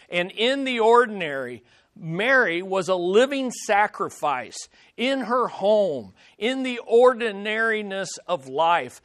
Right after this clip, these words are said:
And she did it by serving, by surrendering, by sacrificing. In other words, Romans twelve, one and two, "Present your bodies a living sacrifice, holy and acceptable unto God,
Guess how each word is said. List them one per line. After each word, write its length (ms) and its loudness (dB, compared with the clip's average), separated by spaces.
And 160 -8
she 200 -10
did 260 2
it 260 -2
by 160 -2
serving, 800 -4
by 240 -2
surrendering, 1000 -4
by 160 2
sacrificing. 1040 0
In 120 -2
other 200 2
words, 340 4
Romans 420 4
twelve, 420 4
one 240 2
and 140 -10
two, 340 -8
"Present 520 -6
your 100 2
bodies 520 -2
a 60 -4
living 460 -8
sacrifice, 960 -8
holy 760 4
and 140 -6
acceptable 960 -4
unto 380 -4
God, 500 0